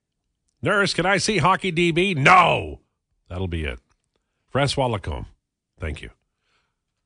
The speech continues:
Oh, that feels better. So it was Ernie Hickey. Chris Odlofsson was used.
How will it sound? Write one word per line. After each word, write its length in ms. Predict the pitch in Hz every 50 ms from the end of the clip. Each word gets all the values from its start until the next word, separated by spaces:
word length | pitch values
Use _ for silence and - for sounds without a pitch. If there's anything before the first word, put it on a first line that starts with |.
| _ _ _ _ _ _ _ _
Oh, 160 | 160 170 156 123 92
that 100 | 69 -
feels 260 | - - 60 58 -
better. 300 | - 73 - 64 52 - _ _ _ _ _ _ _ _ _ _ _ _ _ -
So 60 | 104
it 20 | 101
was 100 | 98 95 -
Ernie 260 | 131 165 202 220 196
Hickey. 420 | 147 139 110 - 120 120 135 - _ _ _ _ _ _ _ _
Chris 220 | - 175 185 -
Odlofsson 520 | - 165 139 143 143 139 131 - - 147 131
was 160 | 120 104 90
used. 260 | 98 110 107 92 -